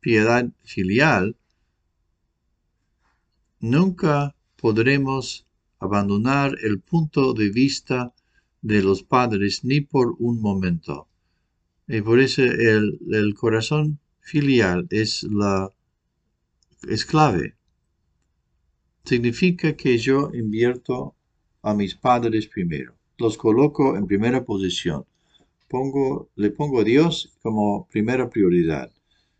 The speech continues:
Dado que la piedad filial se sabe a sí misma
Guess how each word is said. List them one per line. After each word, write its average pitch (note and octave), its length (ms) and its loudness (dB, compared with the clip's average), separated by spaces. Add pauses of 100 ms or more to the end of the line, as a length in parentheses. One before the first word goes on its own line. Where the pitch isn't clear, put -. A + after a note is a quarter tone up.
(220)
Dado E3 320 6
que F3 120 2
la B2 340 0 (180)
piedad B2+ 520 2
filial G2 760 -2
se - 220 -8
sabe G2+ 580 0
a - 60 -12
sí - 200 -8
misma G2+ 580 -6